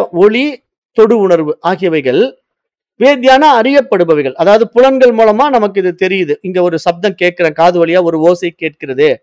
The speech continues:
அப்புறம் ஏதோ ஒரு எறும்பு ஊறுது என்னுடைய தோல்ல அப்படின்னு என்னால அந்த ஸ்பர்சத்தை தொடு உணர்வாக உணரப்படுகிறது. அப்ப இது மாதிரி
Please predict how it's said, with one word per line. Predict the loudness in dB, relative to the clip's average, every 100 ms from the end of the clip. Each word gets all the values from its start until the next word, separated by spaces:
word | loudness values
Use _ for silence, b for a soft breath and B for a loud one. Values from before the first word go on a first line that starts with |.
| _ _ _ _ _ -6
அப்புறம் | 0 2
ஏதோ | 4 4
ஒரு | 4 4
எறும்பு | 2 2 0
ஊறுது | 2 0 0
என்னுடைய | -2 -2
தோல்ல | 2 2 4 2
அப்படின்னு | 2 0 -2 0
என்னால | 2 4 4 0 _ -6
அந்த | 0 0
ஸ்பர்சத்தை | 0 -2 0 -2 -2 0 2 2 0 _
தொடு | 0 2 2
உணர்வாக | 0 0 2 2 2 -2 -4
உணரப்படுகிறது. | -4 0 0 -2 -6 -8 -10 -12 _ _ _ _ _ _ -4
அப்ப | -2
இது | 0 2
மாதிரி | 2 2